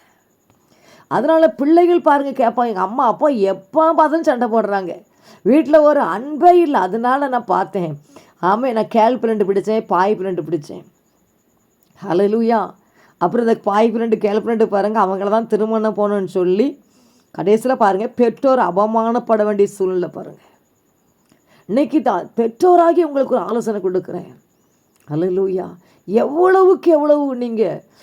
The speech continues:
ஆமென், தாங்க சகிக்க முடியுமோ அவ்வளவுக்குள்ள குடும்பத்துல நீங்க தாங்கிக்கிடுங்க, சகிச்சுக்கிடுங்க. "இவர்கிட்ட வாழ முடியுமா? நான் நல்ல சம்பளம் வாங்குறேன்,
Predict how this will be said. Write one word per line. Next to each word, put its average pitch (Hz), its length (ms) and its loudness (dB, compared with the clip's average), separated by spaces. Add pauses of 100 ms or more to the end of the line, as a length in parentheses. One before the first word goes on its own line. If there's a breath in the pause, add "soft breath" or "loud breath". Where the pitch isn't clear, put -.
(140 soft breath)
ஆமென், 226 480 -2 (320 soft breath)
தாங்க 294 720 2
சகிக்க 294 540 2
முடியுமோ 247 460 0
அவ்வளவுக்குள்ள 370 640 0
குடும்பத்துல 262 540 0
நீங்க 208 340 -4
தாங்கிக்கிடுங்க, 190 600 -2
சகிச்சுக்கிடுங்க. 170 580 -6 (800 soft breath)
"இவர்கிட்ட 320 400 0
வாழ 302 260 0
முடியுமா? 302 280 -2
நான் 226 240 -6
நல்ல 320 420 0
சம்பளம் 294 420 -4
வாங்குறேன், 240 420 -8